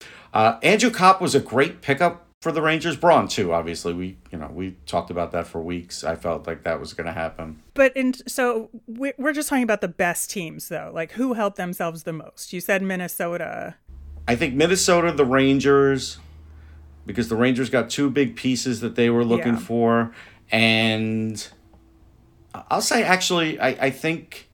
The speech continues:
Speaker 1: um, the Penguins, too. Even though they gave up a lot, they really did add something big.
Speaker 2: Yeah, that's where I think, you know, for me, the Rangers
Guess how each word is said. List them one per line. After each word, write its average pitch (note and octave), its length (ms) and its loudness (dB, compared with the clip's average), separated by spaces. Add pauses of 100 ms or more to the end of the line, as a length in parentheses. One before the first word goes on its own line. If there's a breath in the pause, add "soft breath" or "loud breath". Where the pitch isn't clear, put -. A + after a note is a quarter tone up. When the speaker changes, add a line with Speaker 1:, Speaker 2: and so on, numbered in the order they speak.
(600 soft breath)
Speaker 1:
um, A#2 640 2 (160)
the A#2+ 100 -4
Penguins, A2+ 520 2
too. D#2+ 300 -6 (880 soft breath)
Even D3+ 200 2
though E3 80 4
they D#3 120 4
gave C#3 200 6
up C3 140 8
a C3 40 2
lot, B2 260 6
they A#2 120 4
really A2+ 280 4
did G#2+ 200 2
add F2+ 260 0
something F2 360 -8
big. - 320 -12 (500 soft breath)
Speaker 2:
Yeah, D4 160 0
that's D4 320 -2
where C#4+ 360 0
I G#3+ 120 2
think, G#3 640 -6
you G#3+ 80 -6
know, G3 100 -4
for G3+ 180 -6
me, G3 500 -4
the F3+ 200 -8
Rangers F#3 960 -6